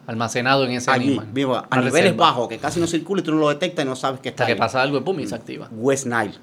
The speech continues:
Speaker 2: los caballos, las aves. Los caballos no, disculpa, caballos son, eh, eh, hospederos finales, es decir, que mueren por West Nile. Las aves, por ejemplo, el dengue y el West Nile,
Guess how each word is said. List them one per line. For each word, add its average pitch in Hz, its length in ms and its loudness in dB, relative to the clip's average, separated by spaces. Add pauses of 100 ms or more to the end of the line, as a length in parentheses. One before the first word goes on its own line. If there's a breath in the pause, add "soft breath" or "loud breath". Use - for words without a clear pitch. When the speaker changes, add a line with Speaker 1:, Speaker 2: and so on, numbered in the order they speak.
(180)
Speaker 2:
los 107 180 -12
caballos, 101 600 -2
las - 220 -4
aves. - 400 -2
Los 113 100 -10
caballos 139 320 0
no, 120 80 -2
disculpa, 104 260 -8
caballos 113 360 -2
son, 123 260 -4
eh, 107 260 -4
eh, 104 180 -4
hospederos 123 420 -2
finales, 107 320 -6
es 95 80 -12
decir, 123 100 -6
que 104 120 -8
mueren 104 280 -6 (300 loud breath)
por 120 80 0
West 113 220 -4
Nile. 98 240 -8
Las - 280 -8
aves, 113 360 2 (260 loud breath)
por 117 100 -6
ejemplo, 117 380 -4 (180)
el 107 140 -14
dengue 180 420 0
y 123 80 -4
el 120 100 0
West 123 240 -6
Nile, 98 220 -8